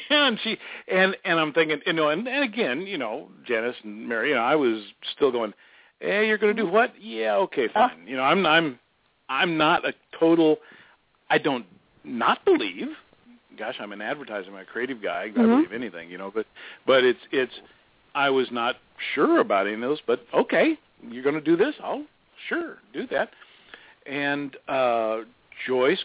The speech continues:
Speaker 1: called right back, and she said, uh, well, it, it, before, before, well, uh, I call, well, she called right back, and she said, "Don't worry, he is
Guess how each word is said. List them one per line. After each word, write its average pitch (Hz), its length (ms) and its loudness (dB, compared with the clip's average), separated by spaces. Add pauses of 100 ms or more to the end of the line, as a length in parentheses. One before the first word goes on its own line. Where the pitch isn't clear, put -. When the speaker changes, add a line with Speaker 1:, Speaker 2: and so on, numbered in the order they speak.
Speaker 1:
called 107 680 -4
right 113 680 2
back, 107 300 0 (1200)
and 117 340 -4 (160)
she 120 180 -4 (100)
said, 113 180 0 (240)
uh, 104 140 -8 (120)
well, 160 300 4
it, 151 180 -4
it, 143 160 -12
before, 202 440 2 (840)
before, 151 640 -2
well, 117 220 -6 (120)
uh, 110 800 -14
I 123 80 -10
call, 127 220 -10
well, 113 180 -8
she 113 60 -10
called 131 220 0
right 110 140 -2
back, 101 180 -4 (440)
and 135 440 0
she 139 80 -6
said, 113 140 -10 (100)
"Don't 139 260 2
worry, 139 480 4 (480)
he 147 320 -6
is 131 280 0